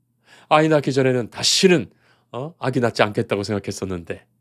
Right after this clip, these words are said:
아이를 보면서 너무나 사랑스럽고 행복하셔서 지금 고통을 다 잊어버리고 또 아이 갖게 되고 낳게 되는 것입니다. 바로 그것이죠. 예수님의 말씀처럼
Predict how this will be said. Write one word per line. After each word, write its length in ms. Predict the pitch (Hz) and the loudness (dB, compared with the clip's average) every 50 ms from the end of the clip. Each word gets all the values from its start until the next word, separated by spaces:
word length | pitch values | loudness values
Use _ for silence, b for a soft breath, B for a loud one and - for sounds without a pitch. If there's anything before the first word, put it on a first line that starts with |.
| _ _ _ _ _ _ _ _ _ _ _ _ _ _ _ _ | _ _ _ _ _ _ _ _ _ _ _ _ _ _ _ _
아이를 260 | - 107 104 95 98 | 0 2 2 2 2
보면서 460 | 92 101 92 92 90 87 - - 95 | 0 -2 -2 -2 -4 -4 -4 -4 -4
너무나 380 | 92 92 98 101 117 131 139 135 | -2 0 0 0 0 2 0 0
사랑스럽고 600 | 131 - 147 135 127 120 120 127 117 - - 131 | 0 -2 -4 -4 -4 -2 -2 -4 -4 -4 -6 -6
행복하셔서 760 | 123 131 131 123 127 - 120 107 110 107 101 - - 104 104 _ _ _ _ _ _ _ _ _ _ _ _ _ _ _ _ _ _ - | -6 -6 -8 -8 -8 -8 -8 -8 -8 -8 -8 -8 -10 -10 -12 _ _ _ _ _ _ _ _ _ _ _ _ _ _ _ _ _ _ -6
지금 280 | - 107 110 117 113 | -4 -2 -2 0 0
고통을 400 | 101 101 98 - 110 110 107 - | 0 0 0 2 0 0 0 -2
다 760 | - - 90 85 82 80 80 85 85 80 78 76 - - 85 113 | -4 -10 -10 -8 -8 -10 -10 -12 -14 -16 -16 -18 -18 -18 -12 -8
잊어버리고 720 | 139 135 135 127 117 123 113 110 104 - 139 143 143 _ _ _ _ _ _ _ _ _ _ _ _ _ _ | -6 -2 -2 -2 0 0 -2 -2 0 -2 -2 -2 -4 _ _ _ _ _ _ _ _ _ _ _ _ _ _
또 260 | - 180 185 170 147 | 4 6 6 6 6
아이 200 | 165 165 170 165 | 6 6 6 4
갖게 280 | 139 135 - - - 107 | 2 0 -6 -8 -10 -10
되고 260 | - 101 98 - 92 - _ _ b b b b b b b - | -10 -10 -10 -12 -14 -14 _ _ b b b b b b b -8
낳게 680 | 104 98 - _ - 104 92 90 85 82 90 101 107 | -8 -8 -8 _ -6 -4 -4 -4 -4 -8 -10 -14 -14
되는 240 | _ - 101 104 101 | _ -6 -4 -4 -4
것입니다. 760 | 87 95 - - 101 87 90 90 - 90 85 87 87 _ _ _ _ _ _ _ _ _ _ _ _ _ _ _ _ _ _ _ _ | -6 -6 -10 -10 -12 -12 -12 -12 -12 -14 -16 -18 -20 _ _ _ _ _ _ _ _ _ _ _ _ _ _ _ _ _ _ _ _
바로 220 | - 104 104 95 | -8 -6 -4 -2
그것이죠. 640 | - 113 101 110 101 - 107 98 - 107 95 87 - _ _ _ _ _ _ _ _ _ _ _ _ _ _ _ B B B B B B B B | -2 0 0 0 0 -2 -6 -8 -8 -8 -8 -10 -12 _ _ _ _ _ _ _ _ _ _ _ _ _ _ _ B B B B B B B B
예수님의 300 | 143 139 - 151 147 139 | 2 2 4 4 4 4
말씀처럼 720 | 131 131 127 - - 123 - - 139 127 120 104 87 82 | 6 4 2 2 -2 -4 -2 0 0 0 0 -2 -4 -14